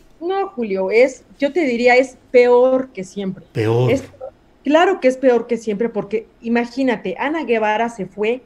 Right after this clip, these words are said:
Speaker 1: se retiró como atleta, denunciando esto mismo en lo que ahora ella está metida. Se fue asqueada y decepcionada de que tanto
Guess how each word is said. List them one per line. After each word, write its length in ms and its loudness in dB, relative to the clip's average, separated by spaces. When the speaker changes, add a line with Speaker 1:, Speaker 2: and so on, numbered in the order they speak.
Speaker 1:
se 200 -4
retiró 560 0
como 180 -2
atleta, 560 -8
denunciando 880 2
esto 280 0
mismo 340 -2
en 60 -2
lo 120 -6
que 180 -4
ahora 380 0
ella 160 -6
está 260 -12
metida. 400 -8
Se 180 2
fue 280 4
asqueada 720 0
y 40 -2
decepcionada 760 -4
de 120 -6
que 120 -8
tanto 400 -6